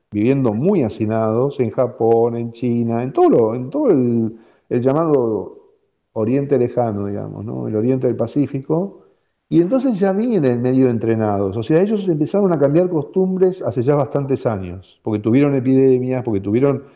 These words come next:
por ejemplo, los resfríos mismos se contagian más en, en esos países, ¿no es cierto? Entonces la gente,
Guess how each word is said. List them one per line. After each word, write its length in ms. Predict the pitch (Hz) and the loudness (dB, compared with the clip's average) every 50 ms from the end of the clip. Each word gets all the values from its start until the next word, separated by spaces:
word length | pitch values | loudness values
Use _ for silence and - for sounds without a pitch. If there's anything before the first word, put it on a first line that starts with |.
| _ _ _ _ | _ _ _ _
por 120 | - 139 139 | -2 0 2
ejemplo, 220 | 147 160 147 135 | 2 2 2 2
los 160 | 123 127 131 | 2 2 2
resfríos 460 | 131 139 135 - - 175 185 180 170 | 2 0 -2 -2 0 2 4 4 4
mismos 760 | 165 185 185 151 110 107 117 120 120 135 151 147 - - - _ _ _ _ _ _ | 2 0 -2 -2 -2 -4 -6 -4 -4 -4 -4 -6 -10 -18 -20 _ _ _ _ _ _
se 120 | - 123 | -4 0
contagian 480 | 113 120 120 120 160 156 - 160 135 135 | 0 0 0 0 -4 -2 -2 0 0 2
más 400 | 165 208 196 143 - - - - - | 2 0 0 -2 -6 -12 -16 -8 -6
en, 120 | 110 113 | -4 -4
en 200 | 113 - 110 107 | -4 -4 -4 -4
esos 220 | 110 104 - 107 | -4 -4 -6 -6
países, 720 | - 107 107 101 95 90 - - 90 92 - _ _ _ _ _ _ _ _ _ | -4 -2 -2 -2 -4 -6 -8 -12 -12 -12 -12 _ _ _ _ _ _ _ _ _
¿no 80 | - - | -20 -12
es 60 | - | -4
cierto? 460 | - 139 147 143 143 113 104 98 - _ _ _ _ _ _ _ _ _ _ _ _ - | 0 0 0 0 -2 -6 -8 -8 -10 _ _ _ _ _ _ _ _ _ _ _ _ -12
Entonces 300 | 123 107 135 131 156 165 | -10 -6 -4 0 0 2
la 120 | 160 147 | 2 0
gente, 640 | - - 156 160 156 160 196 185 202 202 - - - | 0 0 -2 -2 2 2 4 4 4 2 0 -6 -6